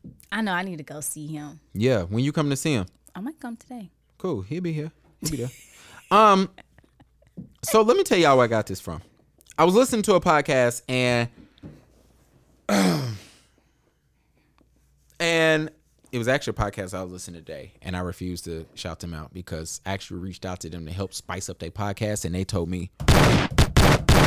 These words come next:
Speaker 1: Is it black?
Speaker 2: No.
Speaker 1: Oh.
Speaker 2: It's only one black photography podcast I know, which is a black
Speaker 1: Oh, it's a dar-,
Speaker 2: black
Speaker 1: it's a
Speaker 2: sh-
Speaker 1: photography podcast.
Speaker 2: Mm-hmm.
Speaker 1: Oh, okay, gotcha.
Speaker 2: And so I was listening to their podcast today, and,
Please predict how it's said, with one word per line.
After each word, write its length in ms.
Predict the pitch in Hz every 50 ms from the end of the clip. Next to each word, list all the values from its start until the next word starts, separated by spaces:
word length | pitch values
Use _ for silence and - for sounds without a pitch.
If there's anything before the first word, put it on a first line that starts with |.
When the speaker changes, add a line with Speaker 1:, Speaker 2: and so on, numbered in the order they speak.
| - - 127 127 - - - - - - - -
Speaker 1:
Is 60 | 185 175
it 100 | 180 165
black? 320 | 175 185 202 226 240 233 - - - - - - - - - - - _ _ _ _ _ _ _ _ _ _ _
Speaker 2:
No. 220 | 208 147 110 87 - _ _ _ _ _ _ _ _
Speaker 1:
Oh. 220 | 175 160 147 151 156 _ _ - - _
Speaker 2:
It's 140 | - 147 -
only 180 | 233 214 190 165
one 280 | 143 143 151 160 160
black 240 | 143 151 143 143 -
photography 420 | - 120 139 135 123 127 - 131
podcast 500 | 117 - 123 113 113 - 120 104 101 -
I 40 | 101
know, 160 | 101 104 98
which 200 | 95 95 98 -
is 120 | 101 95 98
a 60 | 92
black 240 | 82 - - 233 240
Speaker 1:
Oh, 20 |
it's 140 | 240 226 -
a 60 | 233
dar-, 200 | 190 196 190 185
Speaker 2:
black 300 | 170 160 - - - -
Speaker 1:
it's 120 | 220 - -
a 80 | 180
Speaker 2:
sh- 40 | -
Speaker 1:
photography 520 | - 165 - 233 233 240 202 180 - 170
podcast. 420 | 160 - _ - 151 147 - 156 147
Speaker 2:
Mm-hmm. 320 | 143 147 143 139 139 135 135
Speaker 1:
Oh, 200 | 165 165 147 143
okay, 180 | 143 135 117 -
gotcha. 180 | - 139 143 -
Speaker 2:
And 120 | 139 143
so 280 | 135 175 165 151 147 143 -
I 100 | 165 175
was 120 | 180 170
listening 400 | 190 226 240 - - 202 190 190 185
to 100 | - 175
their 140 | 156 151
podcast 460 | 143 - 165 156 156 - 165 147 143 -
today, 360 | 147 131 131 131 127 131 - -
and, 360 | 131 127 127 127 123 123